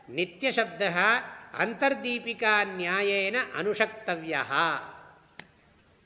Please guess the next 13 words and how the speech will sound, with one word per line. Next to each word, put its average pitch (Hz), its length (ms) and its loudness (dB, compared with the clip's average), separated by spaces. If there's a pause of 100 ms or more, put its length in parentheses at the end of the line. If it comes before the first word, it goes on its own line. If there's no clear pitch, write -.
(140)
எல்லாத்துலேயும் 196 760 2
அதை 208 160 -2 (100)
சேர்த்துக்கணும். 156 760 0 (1800)
அப்புறம் 160 240 0
அடுத்தது 180 440 2 (100)
பிரம்மச்சரியேன, 165 1300 2 (640)
ரொம்ப 180 160 -4
முக்கியமானது. 160 840 -2 (880)
ஏன்னா 202 220 0
பிரம்மச்சரியம்ங்கிறது 208 960 0
என்னது? 196 640 -2 (760)
விஷயானந்தம் 233 840 4
தானே. 190 280 0